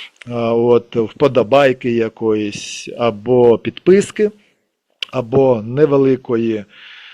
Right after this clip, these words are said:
символічної плати, як, е, підказка тому, тому, що так, ви зацікавлені в тому, щоб цей тижневик данознавця продовжувався.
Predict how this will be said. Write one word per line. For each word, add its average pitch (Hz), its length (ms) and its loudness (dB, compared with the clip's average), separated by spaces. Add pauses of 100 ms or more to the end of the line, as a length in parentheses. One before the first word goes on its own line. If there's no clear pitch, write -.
(140)
символічної 151 960 0
плати, 131 600 0
як, 123 520 -4
е, 117 680 -4 (140)
підказка - 680 -2
тому, 127 340 -6
тому, 127 380 -4
що - 260 -6 (100)
так, 135 320 0
ви 127 180 0
зацікавлені 143 920 -2 (260)
в - 40 -20
тому, 143 340 0
щоб 107 380 -2
цей 123 460 0 (280)
тижневик 120 640 -4
данознавця 107 960 -4 (400)
продовжувався. 107 960 -2